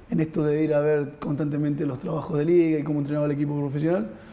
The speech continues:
pude conocerlo a Nicolás y a partir de, de ahí se formó un vínculo que, que me permitió a mí acercarme a, a él y que me ha dado la oportunidad de trabajar en muchos aspectos,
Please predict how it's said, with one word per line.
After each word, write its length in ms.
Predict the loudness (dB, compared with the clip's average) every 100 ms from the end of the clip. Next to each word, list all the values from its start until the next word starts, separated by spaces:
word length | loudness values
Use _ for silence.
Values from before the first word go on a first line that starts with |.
| -20 -6
pude 160 | 0 0
conocerlo 500 | 0 -4 -4 -2 0
a 20 |
Nicolás 500 | 2 2 0 -2 -4
y 80 | -4
a 60 | -4
partir 440 | -6 -2 0 0
de, 420 | 0 -2 -2 -6 -12 -20 -20 -18 -4
de 80 | 0
ahí 100 | 0
se 140 | -2
formó 300 | -6 -2 -2
un 100 | 0
vínculo 440 | 0 0 0 0 0
que, 380 | -2 -4 -6 -8 -14 -20 -20 -18 -14 -14 -14 -8
que 180 | -4 -2
me 160 | -4
permitió 420 | -4 -2 0 2 2
a 40 |
mí 520 | 2 2 0 0 -2 -6
acercarme 720 | -8 -6 -2 0 0 0 -2
a, 200 | -6 -10 -14 -6
a 120 | 0
él 220 | 2 2
y 80 | 0
que 160 | 0 -2
me 160 | 0
ha 60 | 2
dado 180 | 4 4
la 80 |
oportunidad 380 | 4 0 0 2
de 80 | 2
trabajar 400 | 2 0 2 0
en 80 | 0
muchos 260 | -2 -2 -2
aspectos, 500 | 0 -2 0 -2